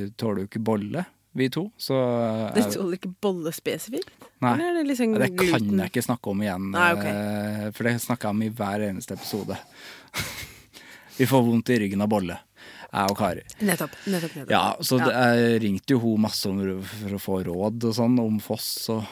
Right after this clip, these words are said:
Speaker 2: Ja, ja, ja.
Speaker 1: Ja, men hun var behjelpelig, hun, altså, men hun ble veldig dårlig behandlet på den tiden, for at kvinner ble jo ikke så veldig godt behandlet i radio, og det vet jo du godt.
Speaker 2: Jeg kjenner jo til det, selvfølgelig. Jeg kjenner til den historien.
Speaker 1: Mm.
Speaker 2: Og man ble i hvert fall ikke tatt på alvor hvis man var en Fosse-kvinne.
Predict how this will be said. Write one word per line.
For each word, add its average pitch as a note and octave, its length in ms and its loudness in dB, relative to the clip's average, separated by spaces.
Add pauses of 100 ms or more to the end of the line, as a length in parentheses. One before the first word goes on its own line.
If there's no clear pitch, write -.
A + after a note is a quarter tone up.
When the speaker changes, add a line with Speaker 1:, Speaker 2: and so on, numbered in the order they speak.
(140)
Speaker 2:
Ja, G3+ 220 0
ja, G#3 200 -2
ja. D#3 160 -2
Speaker 1:
Ja, A2 220 4
men A2 160 2
hun G#2 220 -2
var G2 400 0
behjelpelig, F#2+ 560 -4
hun, A2 160 0
altså, A2 140 -2
men A2 120 4
hun A2 160 -2
ble G#2 160 -2
veldig F#2+ 340 -6
dårlig F#2 240 -8
behandlet G2 320 -6
på G#2 120 -8
den G2 100 -6
tiden, G#2 240 -6
for A2+ 140 -6
at G2 120 -8
kvinner G2 400 -2
ble G2+ 200 -4
jo - 20 -8
ikke G#2 160 -10
så G#2+ 160 -10
veldig G#2 140 -6
godt G#2 180 -14
behandlet G#2 320 -4
i G2+ 80 -4
radio, G#2+ 220 0
og A2+ 80 2
det A#2 160 4
vet G2+ 180 -2
jo G#2 80 -2
du F#2 160 -8 (460)
godt. - 400 -12 (100)
Speaker 2:
Jeg G3 240 4
kjenner E3 320 2
jo - 0 -
til E3 140 -6
det, D#3 160 -2
selvfølgelig. F3 340 0
Jeg - 80 -2
kjenner E3+ 160 2
til D#3+ 100 -2
den D3+ 160 -2
historien. D#3+ 540 -2
Speaker 1:
Mm. G#2+ 260 -6
Speaker 2:
Og E3+ 260 2
man E3+ 140 0
ble F3 120 2
i E3 100 0
hvert D3+ 80 -2
fall D#3 160 -4
ikke E3+ 160 -10
tatt D3 160 -12
på D#3 80 -2
alvor B2 320 -4
hvis D3 160 -10
man D3+ 120 -8
var C#3 120 -6
en D3 80 -8
Fosse-kvinne. D3+ 580 -10